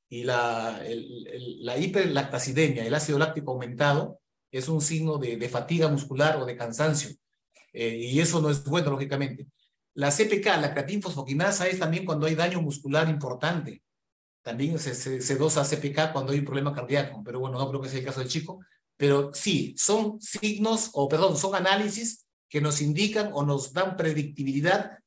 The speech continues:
de lesión muscular fundamentalmente. Son para evaluar músculo. El aumento de ácido láctico es, hoy en día se dosa ácido láctico. En el, al fin del partido, al jugador se le dosa ácido láctico para ver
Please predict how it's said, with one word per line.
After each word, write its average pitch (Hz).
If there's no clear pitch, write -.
de 135
lesión 180
muscular 165
fundamentalmente. 135
Son 170
para 156
evaluar 156
músculo. 135
El 120
aumento 151
de 143
ácido 143
láctico 170
es, 156
hoy 170
en 170
día 202
se 160
dosa 180
ácido 156
láctico. 196
En 131
el, -
al -
fin 170
del 185
partido, 202
al 139
jugador 156
se 151
le 139
dosa 180
ácido 160
láctico 185
para 143
ver 185